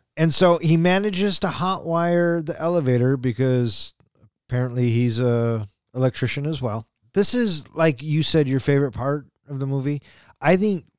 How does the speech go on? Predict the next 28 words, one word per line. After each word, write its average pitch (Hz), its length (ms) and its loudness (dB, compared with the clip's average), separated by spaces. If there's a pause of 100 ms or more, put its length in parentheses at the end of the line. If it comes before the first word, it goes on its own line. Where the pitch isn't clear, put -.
when 143 200 2
I 151 140 4
first 156 340 0
saw 156 220 2
this 139 300 2
part 117 520 -2
and 113 200 -2
they 113 100 0
go 127 280 2
into 139 180 2
the 131 260 2
elevator 123 540 2
and 101 100 -10
it - 40 -6
starts 123 260 -4
to 139 80 -6
go 127 140 0
down 120 360 0
and 110 140 -4
we're 104 80 -6
starting 120 500 -4
to 113 240 0
slowly 117 800 -2
reveal 117 540 -2
these 113 240 -2
monsters, 113 640 -6 (360)
I 120 120 -2
thought, 110 300 -2